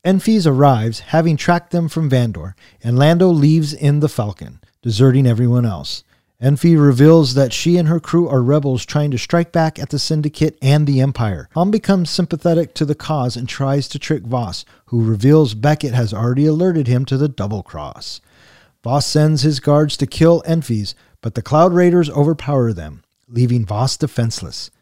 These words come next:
Having anticipated Voss' strategy, Han tries to take the coaxium,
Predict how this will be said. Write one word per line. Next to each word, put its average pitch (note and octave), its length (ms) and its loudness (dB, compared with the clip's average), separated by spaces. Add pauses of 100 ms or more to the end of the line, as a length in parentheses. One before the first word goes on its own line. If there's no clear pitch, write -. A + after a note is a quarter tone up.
(100)
Having F3+ 380 2
anticipated D3 680 0
Voss' C3 240 -2 (160)
strategy, A#2+ 680 -2 (160)
Han F#3 220 0
tries F#3+ 300 2
to G3 100 0
take F3 260 2
the E3 60 -8
coaxium, D3 640 0